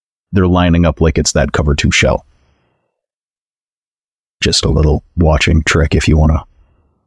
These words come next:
live know what's likely to happen. Um, and the good news, gang, is that, uh, Jeff Okudah sucked at this too.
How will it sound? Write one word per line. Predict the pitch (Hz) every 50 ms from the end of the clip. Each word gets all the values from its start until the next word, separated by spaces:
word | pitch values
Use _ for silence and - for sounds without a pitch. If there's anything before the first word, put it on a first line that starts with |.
| _ _ _ _ _ _ _ -
live | - 87 80 80 80 80 78 80 - -
know | 85 85 82
what's | 80 80 80 76 - -
likely | 85 80 - - 80
to | 78 76
happen. | 80 73 69 - 71 71 - _ _ _ _ _ _ _ _ _ _ _ _ _ -
Um, | 113 113 117 123 120 110 104 _ _ _ -
and | - 107
the | 113
good | 117 175 165
news, | 156 143 131 104
gang, | 98 95 90 104 117 113 - _ _ _ _ - - -
is | 95 98 95 87
that, | 85 104 98 -
uh, | 101 101 104 101 98 101 95 80 _ _ -
Jeff | - 190 185
Okudah | - 254 247 - 269 269 262
sucked | - - 247 233 - 247
at | 208 -
this | 214 208 -
too. | - - 262 294 269 -